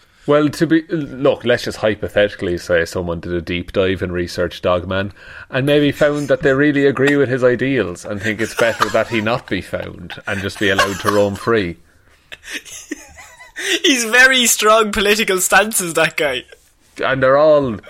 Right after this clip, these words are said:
Speaker 1: they're all the correct stances.
Speaker 2: V-, look, I'm not gonna say wrong or right. They're the correct ones. I'm not gonna say what they are. You fill in your own blanks, people.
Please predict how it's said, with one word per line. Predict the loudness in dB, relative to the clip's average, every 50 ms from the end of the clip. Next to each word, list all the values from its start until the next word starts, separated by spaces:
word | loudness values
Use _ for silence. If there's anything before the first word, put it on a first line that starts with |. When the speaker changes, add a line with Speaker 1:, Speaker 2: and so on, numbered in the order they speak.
| -20 -20 -20 -20 -4 _
Speaker 1:
they're | 2 4 4
all | 6 4 4
the | 2 2 -2
correct | 0 0 2 2 2 2 0 -10 -14
stances. | -14 -4 -2 -2 -2 -2 -4 -8 -8 -8 -6 -4 -2 -2 -4 -4 -6 -10 -16 -12 -10
Speaker 2:
V-, | -8 -6 -6 -6 -6 -6 0
look, | 2 2 4 6 4
I'm | 4 6
not | 4 4 6
gonna | 4 4 4
say | 4 4 4 4
wrong | 6 6 6 6 6 6 4
or | 4
right. | 4 4 4 2 2 -2 -2
They're | -2 -2 2 2
the | 2 2
correct | 2 2 0 2 2 2 0 0 -6 -8
ones. | -4 -4 -4 -4 -6 -8 -10
I'm | -2
not | -2 -2
gonna | -2 0 0
say | 0 0
what | 0 0
they | 0 0 2
are. | 2 2 2 0 -2 -4 -6
You | -8 -8 -8
fill | -6 -4 -2 -2 -2 -2
in | -4 -2
your | 0 2 4
own | 4 4 4 2 0
blanks, | -2 -2 -2 -2 -2 -2 -6 -8
people. | -6 -4 -4 -4 -4 -6 -10 -12 -12